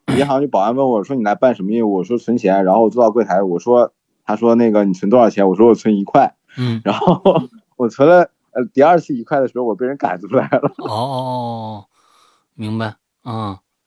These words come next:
Speaker 1: 对，然后，然后我就想，天呐，我说这个东西太他妈鸡肋了，真的是，我当时就，我当时就是在梦里边，我就觉得这个梦，其实我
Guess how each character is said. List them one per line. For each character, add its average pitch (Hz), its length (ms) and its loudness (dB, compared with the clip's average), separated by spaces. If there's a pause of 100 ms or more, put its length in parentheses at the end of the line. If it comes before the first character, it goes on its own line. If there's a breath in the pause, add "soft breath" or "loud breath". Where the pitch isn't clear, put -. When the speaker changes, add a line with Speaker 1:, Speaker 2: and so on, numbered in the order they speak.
(460 loud breath)
Speaker 1:
对， 156 220 -2
然 156 120 4
后， 247 60 2 (460 loud breath)
然 180 120 -4
后 220 100 -2
我 202 80 0
就 220 120 -2
想， 160 280 -2 (500 soft breath)
天 226 200 -2
呐， 220 160 2
我 165 80 2
说 185 140 -4
这 226 80 -6
个 240 80 -2
东 226 160 -2
西 208 120 -4
太 214 280 -4
他 214 140 -8
妈 196 160 -2
鸡 190 180 -6
肋 208 160 0
了， 185 140 4
真 190 140 -6
的 214 120 2
是， 190 140 -2
我 165 140 4
当 196 200 -2
时 185 80 -6
就， 196 220 -2 (520 soft breath)
我 127 80 -8
当 220 180 0
时 226 100 -6
就 214 140 2
是 208 220 0
在 190 140 2
梦 196 180 0
里 135 80 2
边， 113 160 0
我 107 120 0
就 135 100 -4
觉 139 80 0
得 143 100 4
这 156 100 0
个 147 60 2
梦， 147 280 -2 (260)
其 - 140 -14
实 190 100 4
我 117 320 0